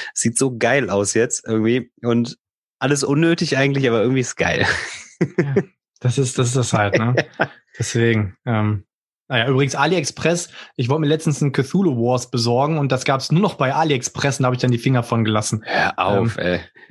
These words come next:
Speaker 2: ja, also so, so Pfennigartikel kann man da bestellen, aber ich glaub so zweihundert
Speaker 1: Kriegst wahrscheinlich
Speaker 2: Euro
Speaker 1: so eine
Speaker 2: Cthulhu
Speaker 1: Vogel-,
Speaker 2: Wars.
Speaker 1: Vogelspinne in so einem Schuhkarton <laughs> geschickt oder
Speaker 2: Wenn,
Speaker 1: so.
Speaker 2: wenn überhaupt, ey, wenn überhaupt.
Speaker 1: <laughs>
Speaker 2: Ja, und zu guter Letzt hat er natürlich nochmal gesagt, äh, Hype, Kickstarter und sowas. Ähm, ich glaube, das ist aber allgemein da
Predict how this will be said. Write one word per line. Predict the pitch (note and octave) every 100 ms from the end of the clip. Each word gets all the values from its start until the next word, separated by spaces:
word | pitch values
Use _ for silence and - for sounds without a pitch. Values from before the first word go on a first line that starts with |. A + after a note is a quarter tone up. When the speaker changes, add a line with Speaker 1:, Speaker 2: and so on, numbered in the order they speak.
| C#3
Speaker 2:
ja, | B2+ C3 B2+ A#2
also | C3 C3
so, | C3 D3+ C#3+
so | C3+ C3+ C#3+ C#3
Pfennigartikel | B2 D#3 F3+ F3 D#3 F3 E3+
kann | D3+ D#3+
man |
da | D3+
bestellen, | C#3+ B2+ - C#3+ E3
aber | C#3+
ich | C3
glaub | - C#3
so | C#3+ C3+
zweihundert | C3 - C#3 G#2
Speaker 1:
Kriegst |
wahrscheinlich | G#2+ A2+ G#2+
Speaker 2:
Euro | G2+
Speaker 1:
so |
eine | G#2+
Speaker 2:
Cthulhu | G2+ D3+
Speaker 1:
Vogel-, | D3 C#3
Speaker 2:
Wars. | B2+ B2+
Speaker 1:
Vogelspinne | C#3+ C3+ A2 - B2+ A#2
in | A#2
so | A2
einem |
Schuhkarton | A2 D3+ - F#3+ - C#3
<laughs> | B2
geschickt | C3 - C#3+ C3+
oder | C3 A#2+
Speaker 2:
Wenn, | B2
Speaker 1:
so. | D3 C#3+
Speaker 2:
wenn | C#3 D3
überhaupt, | C3+ A#2 B2 D3 C3
ey, | - A2 G#2+
wenn | A#2+
überhaupt. | C3+ A#2 A#2 C3 - - F#3
Speaker 1:
<laughs> | - E3+
Speaker 2:
Ja, | B2+
und | D3+ F#3+
zu | G3+
guter | F#3
Letzt | D#3+ G3+ G#3+
hat |
er | G3+
natürlich | F3+
nochmal | F3+ F3
gesagt, | D3+ E3 -
äh, | D3+
Hype, | C3+ D#3 F3
Kickstarter | - F#3+ - F#3+ F#3 F#3
und | F3
sowas. | F#3 F#3 F#3 -
Ähm, | D3+ D#3 D#3+
ich | D#3
glaube, | D3+ D#3 G#3
das | G3 F3 F#3
ist |
aber | F3 D#3 D3
allgemein | F3 F3 D#3+ F#3+
da | F3+